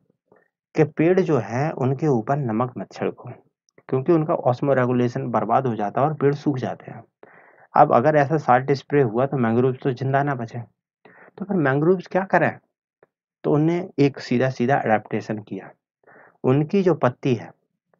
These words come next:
उस पत्ती के ऊपर उन्होंने एक टाइप से एक क्यूटिकल की लेयर बना ली। ये क्यूटिकल मतलब क्यूटिकल,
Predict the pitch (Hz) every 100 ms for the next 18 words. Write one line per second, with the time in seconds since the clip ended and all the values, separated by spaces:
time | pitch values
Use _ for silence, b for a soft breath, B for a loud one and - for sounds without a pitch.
0 | _ _ _ _ - 180 - 131 - 180
1 | 170 147 151 151 151 151 147 147 135 -
2 | 170 160 - - - 147 - 151 139 147
3 | - 143 139 156 127 127 110 92 87 87
4 | 107 147 - 139 127 160 170 175 139 151
5 | 170 - _ _ _ - - _ _ _
6 | _ _ - 127 143 156 - _ _ _
7 | - - - 127 143 - - _ _ -
8 | 95